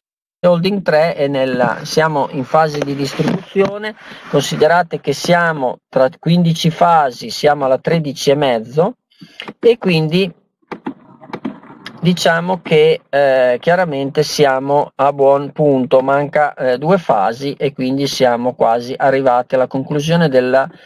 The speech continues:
del progetto, eh, di raccolta fondi. Tra le quote, eh, distribuite c'è un due per cento di quote che sono state dedicate a un fondo, a un fondo di Skyway Capital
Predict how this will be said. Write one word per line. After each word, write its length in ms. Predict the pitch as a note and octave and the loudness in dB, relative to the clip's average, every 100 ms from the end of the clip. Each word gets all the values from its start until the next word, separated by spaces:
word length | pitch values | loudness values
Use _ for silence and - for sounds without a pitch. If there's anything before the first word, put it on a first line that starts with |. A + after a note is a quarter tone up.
| - - _ | -20 -20 _
del 460 | D3 E3+ F3 E3+ | 0 2 2 0
progetto, 920 | - D#3+ D3+ D3+ C3 A#2 - C#3 C3+ - | 0 0 2 2 2 0 0 2 2 2
eh, 240 | C3+ C3 | 2 2
di 200 | D3 E3 | 0 0
raccolta 560 | - C#3+ - D#3 D3+ D3 | 2 0 2 2 2 -2
fondi. 580 | - C#3+ C3+ C3+ C3+ E3 _ _ - - - - _ _ | 0 0 2 0 -2 -4 _ _ -18 -18 -18 -20 _ _
Tra 220 | - A3+ | 0 0
le 160 | A#3 G3+ | 0 -4
quote, 920 | - G3 G3+ F#3 E3 D#3+ D3 C3+ B2+ | 0 4 6 4 2 2 4 4 -2
eh, 260 | D3+ C#3+ C3+ | -2 -2 0
distribuite 880 | E3+ E3 F3+ F3+ G#3 G#3+ A3+ A3+ F#3 | 0 0 2 2 4 4 2 2 -2
c'è 240 | - G3 | 2 2
un 220 | E3 F3 | 2 0
due 260 | F#3+ B3 G3+ | 2 2 2
per 220 | F#3+ E3+ | 2 -2
cento 580 | E3 - F3 D3+ C3 D3+ | -2 -2 2 0 0 -2
di 160 | D3 D#3+ | -2 -4
quote 580 | D#3+ C3+ B2+ - F#3 | 2 4 2 0 -4
che 120 | F3+ G3+ | 0 -2
sono 500 | - A3+ F#3+ D3+ C3 - - - - - - | 0 0 0 -2 -6 -8 -16 -16 -16 -14 -8
state 500 | E3 A3 G3 F3 D#3+ | -2 2 2 0 -4
dedicate 800 | F3+ F#3 G3+ G3 F3 E3+ G3+ - | -2 -2 0 2 2 0 -2 0
a 160 | F3 | 2
un 160 | F3+ E3+ | 2 -2
fondo, 640 | - F3+ D#3+ D3+ E3 A#3 | -2 2 2 2 2 2
a 40 | D3+ | 2
un 140 | C#3+ | -4
fondo 440 | - E3+ F3+ D#3+ | -2 -2 0 -2
di 120 | C3+ C3+ | -4 -6
Skyway 520 | - D3+ C#3+ D#3 D#3+ - - _ _ _ | -4 -2 -2 -2 -6 -8 -20 _ _ _
Capital 720 | - D3 _ C3+ - F3+ G#3+ | 0 0 _ -6 0 0 0